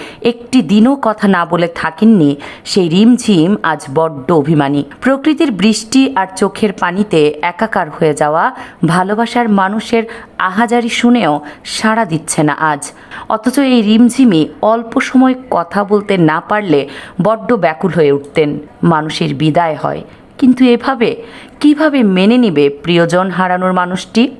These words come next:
মৃত্যুর খবরটি শোনার পর রিমঝিমকে শেষবার দেখতে ছুটে আসেন সানি বড়ুয়া। মঞ্চের সামনে যখন সানি হাউ মাউ করে কাঁদছিলেন, তখন প্রকৃতিও নিজেকে ধরে রাখতে পারেনি। ভারী হয়ে ওঠে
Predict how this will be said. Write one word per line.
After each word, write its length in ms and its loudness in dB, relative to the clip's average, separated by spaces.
মৃত্যুর 520 -2
খবরটি 500 0
শোনার 340 0
পর 440 0
রিমঝিমকে 640 0
শেষবার 600 0
দেখতে 320 0
ছুটে 300 0
আসেন 380 -2
সানি 380 -2
বড়ুয়া। 380 0
মঞ্চের 300 0
সামনে 400 -2
যখন 360 -2
সানি 420 -2
হাউ 380 -2
মাউ 300 0
করে 240 -2
কাঁদছিলেন, 600 -2
তখন 260 0
প্রকৃতিও 680 0
নিজেকে 720 0
ধরে 240 -2
রাখতে 340 -2
পারেনি। 440 0
ভারী 340 -2
হয়ে 220 4
ওঠে 340 -2